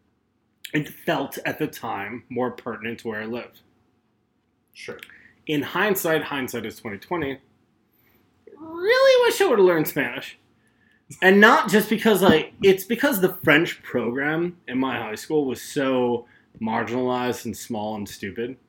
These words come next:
Speaker 2: Okay.
Speaker 1: that, like, it, I wasn't gonna get anything out of it.
Speaker 2: Sure.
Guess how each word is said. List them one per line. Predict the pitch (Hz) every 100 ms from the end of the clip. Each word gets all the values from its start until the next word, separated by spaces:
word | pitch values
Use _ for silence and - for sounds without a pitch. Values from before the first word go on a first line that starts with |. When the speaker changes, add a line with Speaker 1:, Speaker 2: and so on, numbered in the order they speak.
| _ _ -
Speaker 2:
Okay. | 117 98 95 _ -
Speaker 1:
that, | 135
like, | 127 127 123 - -
it, | 151 143 139 - _ _ _ _ _ - - - - -
I | 147
wasn't | 117 110
gonna | 101
get | 98 95 -
anything | 104 98 196
out | 190 202
of |
it. | 107 - _ _ _ - _
Speaker 2:
Sure. | - -